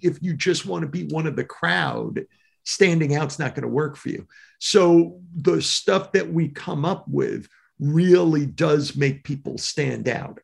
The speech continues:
And it has to be, it has to be something that the audience, like your marketplace, will wanna talk about,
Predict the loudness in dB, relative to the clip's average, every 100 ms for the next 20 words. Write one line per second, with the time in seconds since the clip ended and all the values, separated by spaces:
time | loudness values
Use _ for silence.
0 | -4 0 2 0 -4 -10 _ -20 _ _
1 | 0 0 -2 -4 -4 -6 -6 -4 -6 -4
2 | -2 -4 -8 _ _ _ 4 4 2 -4
3 | -6 -4 -6 -4 -4 -4 -4 -4 -2 -2
4 | -4 -4 -6 -2 0 2 0 -2 -6 -12
5 | _ _ _ 0 4 4 6 2 4 2
6 | 2 0 -2 0 0 0 -2 0 0 -2
7 | -4 -8 -10 -8 -12 -14 -16 -18